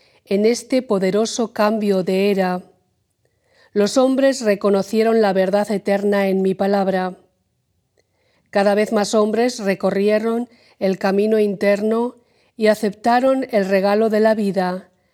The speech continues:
las enseñanzas y lecciones provenientes de la verdad eterna,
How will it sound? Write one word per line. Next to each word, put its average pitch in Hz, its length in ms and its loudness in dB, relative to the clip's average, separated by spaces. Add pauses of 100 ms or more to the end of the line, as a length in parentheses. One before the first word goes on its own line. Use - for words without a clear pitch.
(140)
las 185 220 -4
enseñanzas 202 1040 -4 (240)
y 196 120 -4
lecciones 220 880 -2 (340)
provenientes 233 840 0
de 226 100 0
la 185 140 2
verdad 185 360 -2
eterna, 185 720 -4